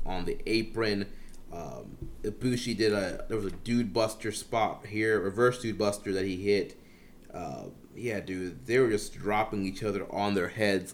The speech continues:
a lot, and just very hard, um, strikes and slaps and chops and kicks, uh, German suplexes. I mean, jeez. Um, Ibushi hits a very nasty looking, uh,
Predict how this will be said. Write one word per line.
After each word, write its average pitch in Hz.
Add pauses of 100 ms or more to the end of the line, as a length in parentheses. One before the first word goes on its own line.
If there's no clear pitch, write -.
a 85
lot, 98 (320)
and 85
just 95 (300)
very 120
hard, 98
um, -
strikes -
and 85
slaps 107
and 82
chops 107
and 80
kicks, - (680)
uh, - (440)
German 117
suplexes. 101
I 95
mean, 90 (260)
jeez. - (500)
Um, 90 (540)
Ibushi 127
hits 117
a 98
very 107 (420)
nasty 117
looking, 110
uh, 87